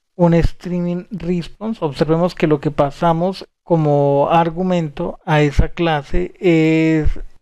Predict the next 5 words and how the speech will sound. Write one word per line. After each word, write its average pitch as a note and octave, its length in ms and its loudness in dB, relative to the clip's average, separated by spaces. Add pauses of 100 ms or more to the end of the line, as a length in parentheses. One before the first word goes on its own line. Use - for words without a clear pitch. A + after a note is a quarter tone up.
(1040)
la E3+ 260 2
función F3 640 -2
generadora, E3+ 800 2 (140)
eh, D3 560 0 (200)
fake D#3+ 480 0